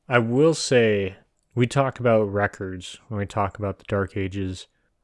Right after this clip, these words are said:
how much of the internet's really gonna be a quote-unquote record, right? I mean,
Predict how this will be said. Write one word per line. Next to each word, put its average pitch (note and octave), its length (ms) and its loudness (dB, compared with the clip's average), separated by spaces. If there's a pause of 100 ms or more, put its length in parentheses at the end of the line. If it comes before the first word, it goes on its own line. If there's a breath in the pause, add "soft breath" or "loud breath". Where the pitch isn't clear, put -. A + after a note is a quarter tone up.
(120)
how G3+ 240 0
much E3+ 320 -2
of A2+ 80 0
the G#2+ 80 0
internet's G2+ 380 -2
really G#2+ 280 2
gonna G2+ 200 -4
be G2 260 -2
a F#2+ 100 -4
quote-unquote G2+ 720 -4
record, F#2+ 760 -6
right? A2+ 440 2
I G#2+ 140 -4
mean, G2+ 400 -2